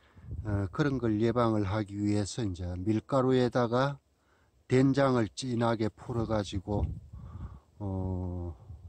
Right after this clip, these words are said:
요 참죽 줄기하고 잎을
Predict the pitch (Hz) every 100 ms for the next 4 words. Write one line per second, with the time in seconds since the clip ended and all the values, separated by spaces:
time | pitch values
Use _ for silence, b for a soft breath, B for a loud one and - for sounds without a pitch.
0 | 107 101 98 92 - - 135 131 123 127
1 | - _ - - - - - 156 143 127
2 | 113 110 101 101 101 107 107 139 - 123
3 | 127 127